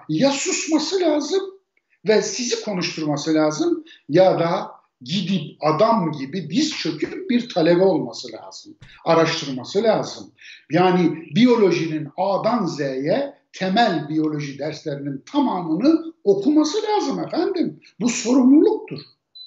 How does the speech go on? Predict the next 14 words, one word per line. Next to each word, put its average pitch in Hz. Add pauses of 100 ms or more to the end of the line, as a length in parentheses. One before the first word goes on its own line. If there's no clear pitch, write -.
(220)
Bu 320
ciddiyettir 302
aslında. - (340)
Aynı 415
şeyi 311
sosyolog 202
için -
söylüyorum. - (160)
Aynı 226
şeyi 311
psikolojisi 208
için -
söylüyorum. 135
Bakınız, 214